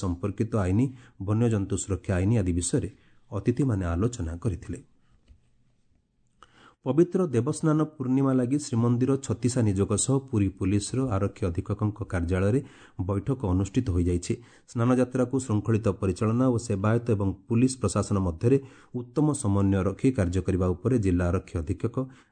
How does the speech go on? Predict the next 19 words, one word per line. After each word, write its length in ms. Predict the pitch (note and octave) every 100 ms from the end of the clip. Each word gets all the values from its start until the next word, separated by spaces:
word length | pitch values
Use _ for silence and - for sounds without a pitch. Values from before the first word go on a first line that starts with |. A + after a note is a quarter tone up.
| -
ଆଲୋଚନା 400 | F#2+ A2 - F2 E2+
କରିଛନ୍ତି। 500 | A2+ F2+ F#2 D#2+ - - _ -
ସ୍ନାନ 200 | G#2 G2
ପୂର୍ଣ୍ଣିମାରେ 480 | - G2 G#2 A2+ B2+ G#2
ମହାପ୍ରଭୁଙ୍କ 500 | F2+ E2+ F2 F2+ E2+ E2
ପହଣ୍ଡି, 360 | F#2 G2 G#2+ A#2 A2
ଜଳ 120 | F#2 F2
ଲାଗି 300 | F2+ F2+ B2 C3 - - G#2+
ଏବଂ 140 | G2+ E2+
ହାତୀବେଶକୁ 600 | G2 - C3 C#3+ C#3 -
ସୁଚାରୁ 360 | G#2+ G2+ - B2
ରୂପେ 220 | A#2+ A#2 G2+
ସମାପନ 460 | F#2+ F#2 F2 F#2 F2
କରିବା 240 | F2+ F2 F#2+
ପାଇଁ 180 | - C#3+
ମଧ୍ୟ 180 | C#3+ G2+ F2 - - _ G2+
ବୈଠକରେ 480 | F#2+ - C3 G#2
ଗୁରୁତ୍ୱ 540 | E2 F2 A2 - F#2 F2
ଦିଆଯାଇଛି। 460 | A2 E2+ D#2+ D#2+